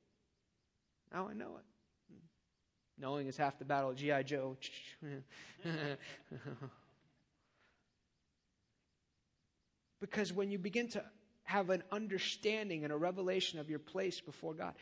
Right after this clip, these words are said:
See, revelation does not mean it's fulfilled in your life.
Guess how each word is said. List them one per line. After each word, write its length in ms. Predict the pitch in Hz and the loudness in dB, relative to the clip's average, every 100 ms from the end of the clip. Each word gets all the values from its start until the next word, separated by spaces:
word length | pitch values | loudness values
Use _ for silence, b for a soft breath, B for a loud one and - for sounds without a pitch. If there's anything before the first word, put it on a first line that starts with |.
| B B | B B
See, 280 | - 208 - - 165 | -6 -6 -8 -6 4
revelation 880 | 226 240 233 226 233 - 165 156 160 - _ b b b b _ _ _ 180 | 6 6 4 4 2 0 -2 -4 -12 -20 _ b b b b _ _ _ 0
does 180 | 170 | 4
not 240 | 190 190 190 | 8 6 6
mean 200 | 220 202 | 2 2
it's 160 | 165 | -2
fulfilled 520 | - 165 - 226 233 185 | -4 -4 0 2 2 2
in 100 | 160 | -2
your 140 | 143 | -2
life. 380 | 139 135 143 | 0 0 -2